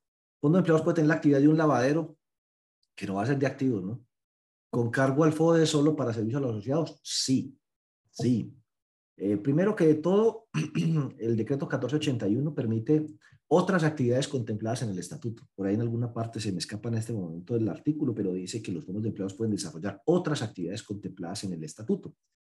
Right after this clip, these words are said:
Entonces, en alguna parte del artic-, del articulado del estatuto de ustedes debe decir que el fondo puede desarrollar otras actividades, bla, bla, bla, bla, bla. Bueno, además de eso, las actividades de un fondo deben estar orientadas hacia el asociado. Y efectivamente este lavadero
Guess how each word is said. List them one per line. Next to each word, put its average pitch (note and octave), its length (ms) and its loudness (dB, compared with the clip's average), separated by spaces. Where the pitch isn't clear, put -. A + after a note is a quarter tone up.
Entonces, C#3 180 4
en B2 40 2
alguna C#3 300 2
parte F3 260 0
del D#3+ 200 4
artic-, D#3 540 0
del C3 160 2
articulado C3 540 2
del C#3+ 100 6
estatuto C3+ 420 -2
de C#3 60 -2
ustedes C3+ 300 -2
debe B2 180 2
decir A2 220 0
que - 80 -10
el A#2 80 -6
fondo A#2+ 280 -4
puede A#2+ 220 -2
desarrollar G#2+ 640 -2
otras A2 320 -4
actividades, G2+ 600 0
bla, G2+ 160 0
bla, G2 140 0
bla, F#2+ 140 -2
bla, F2+ 140 -6
bla. D2+ 140 -12
Bueno, - 240 -6
además A2+ 280 0
de G3 140 4
eso, D#3+ 220 0
las C3+ 180 2
actividades F3 300 4
de E3 40 6
un D#3 80 2
fondo D3 200 4
deben C3 140 2
estar A2+ 180 -4
orientadas C3+ 540 -2
hacia A2 160 -4
el F2 60 -4
asociado. G2+ 540 -4
Y E2 120 -4
efectivamente G#2+ 720 0
este B2+ 220 -2
lavadero A2+ 600 -4